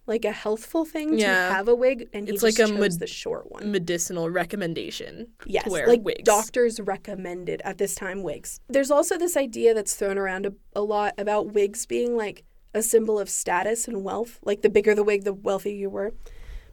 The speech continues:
Speaker 1: But pointed out by Abby Cox and then also Emma Markowitz, who wrote the, the P H D thesis I keep on coming back to, um,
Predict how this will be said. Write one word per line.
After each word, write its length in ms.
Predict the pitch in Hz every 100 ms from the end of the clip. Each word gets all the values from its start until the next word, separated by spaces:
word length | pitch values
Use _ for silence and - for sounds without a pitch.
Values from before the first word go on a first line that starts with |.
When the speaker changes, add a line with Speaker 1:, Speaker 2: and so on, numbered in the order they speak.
| -
Speaker 1:
But 400 | 302 302 247 -
pointed 340 | - 330 320
out 240 | 294 254 247
by 400 | 226 220 214 202
Abby 200 | 226 254
Cox 420 | 254 254 233 233 240
and 120 | 226
then 100 | 208
also 680 | - 196 196 214 202 202 196 -
Emma 320 | 226 247 247
Markowitz, 720 | 220 190 190 262 285 339 - -
who 140 | 233
wrote 420 | 202 202 196 202
the, 320 | 202 190 165
the 100 | 160
P 180 | 190 202
H 220 | 185 -
D 140 | 160 185
thesis 400 | 196 196 208 214
I 80 | 208
keep 180 | 220
on 140 | 214 208
coming 180 | 214 208
back 160 | 208
to, 200 | 208 226 - - - - - - -
um, 380 | 220 214 202